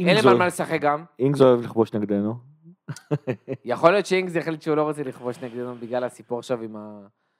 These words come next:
Speaker 1: עם האליפות. אה, יכלו קצת לעזור לנו, יכלו לעזור קצת, אה, מול סיטי במחזור האחרון שלהם.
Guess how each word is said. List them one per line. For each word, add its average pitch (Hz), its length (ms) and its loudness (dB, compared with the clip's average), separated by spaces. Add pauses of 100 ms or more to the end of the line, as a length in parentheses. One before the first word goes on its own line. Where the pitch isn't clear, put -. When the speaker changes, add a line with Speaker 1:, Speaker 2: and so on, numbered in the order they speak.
(180)
Speaker 1:
עם 120 140 -6
האליפות. 143 680 0 (400)
אה, 127 880 0
יכלו 180 220 -4
קצת 180 240 -10
לעזור 127 400 -2
לנו, 135 300 -6 (180)
יכלו - 200 -14
לעזור 123 300 -8
קצת, - 280 -12
אה, 120 80 -8
מול 123 160 -12
סיטי 131 240 -10
במחזור 120 380 -6
האחרון 117 340 -6
שלהם. 135 480 -4